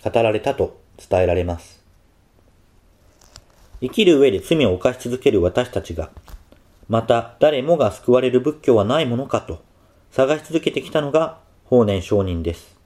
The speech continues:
そしてついには日本で初めて凡夫である私たちも救われうる見教えを示されました。それが、「阿弥陀様、どうかお救いください」と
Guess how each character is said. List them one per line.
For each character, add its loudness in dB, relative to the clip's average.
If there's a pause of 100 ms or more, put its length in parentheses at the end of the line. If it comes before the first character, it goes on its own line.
(1900)
そ 2
し -6
て 2
つ 0
い 4
に -2
は -4 (280)
日 -4
本 2
で 0
初 -6
め 0
て -4 (600)
凡 6 (100)
夫 4
で 4
あ 2
る 4
私 2
た 0
ち -12
も 0
救 0
わ 6
れ 0
う 4
る 0
見 -4
教 4 (120)
え 4
を 2
示 -6
さ -4
れ -2
ま -6
し -18
た。 -12 (1200)
そ 0
れ 4
が、 -2 (400)
「阿 -2
弥 -2
陀 2
様、 -4 (240)
ど 4
う -16
か -2
お 0
救 0
い 0
く -4
だ 0
さ 0
い」 -2
と -10